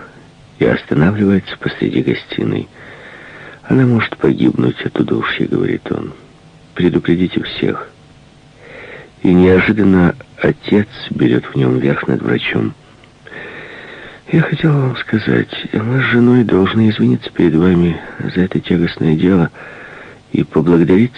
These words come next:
Соломею за то, как она себя повела". Гонзаго и так повезло, у него почти ничего не конфисковали, поэтому его судили как потребителя наркотиков, а не как поставщика, но показания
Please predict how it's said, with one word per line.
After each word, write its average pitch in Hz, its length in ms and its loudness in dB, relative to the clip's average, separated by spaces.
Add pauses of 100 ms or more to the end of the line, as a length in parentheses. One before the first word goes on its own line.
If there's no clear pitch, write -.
Соломею 64 540 0
за - 140 -6
то, - 240 -6
как - 280 -8
она 58 160 -2
себя - 300 -4
повела". 92 500 -4 (1600)
Гонзаго 127 800 2
и 107 180 -2
так 131 240 -2
повезло, - 540 -2
у 55 60 0
него 60 260 0
почти - 400 -4
ничего 58 360 0
не 71 100 0
конфисковали, - 840 -4
поэтому - 500 -4 (560)
его 131 180 2
судили - 440 0
как - 240 -4
потребителя - 720 -2
наркотиков, - 800 -6 (180)
а - 60 -2
не - 100 -2
как - 180 -4
поставщика, - 760 -4
но 85 180 -4
показания - 540 0